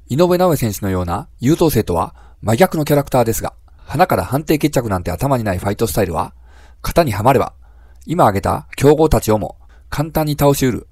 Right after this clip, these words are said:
圧倒的なスピードとパワーを持った怪物です。身長百六十六センチと、今挙げたライバルたちの誰よりも小柄ですが、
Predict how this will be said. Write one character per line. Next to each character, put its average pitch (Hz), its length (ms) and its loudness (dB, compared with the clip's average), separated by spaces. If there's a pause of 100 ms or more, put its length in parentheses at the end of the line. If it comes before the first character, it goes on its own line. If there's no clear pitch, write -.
(320)
圧 - 180 -2
倒 180 120 6
的 156 140 0
な 147 100 2
ス - 120 -8
ピ 147 80 4
ー 139 40 6
ド 139 80 4
と 131 100 -2
パ 135 100 2
ワ 107 140 8
ー - 20 6
を 92 80 2
持 92 100 -6
っ - 60 -10
た - 280 -8
怪 - 220 -2
物 107 220 -4
で 87 80 -4
す。 - 240 -14 (680)
身 165 160 -4
長 156 180 6
百 139 200 0
六 160 160 -2
十 147 160 2
六 139 160 2
セ 160 100 2
ン 127 60 -4
チ - 100 -10
と、 - 160 -6 (300)
今 175 160 2
挙 107 140 4
げ - 20 -4
た 101 80 2
ラ 151 120 6
イ 170 40 4
バ 123 100 6
ル 101 60 0
た 98 100 -4
ち - 80 -10
の 87 220 -8 (180)
誰 165 200 6
よ 117 100 6
り 104 80 0
も 87 100 -6
小 113 140 -4
柄 120 160 4
で 104 80 -6
す - 100 -4
が、 76 140 -10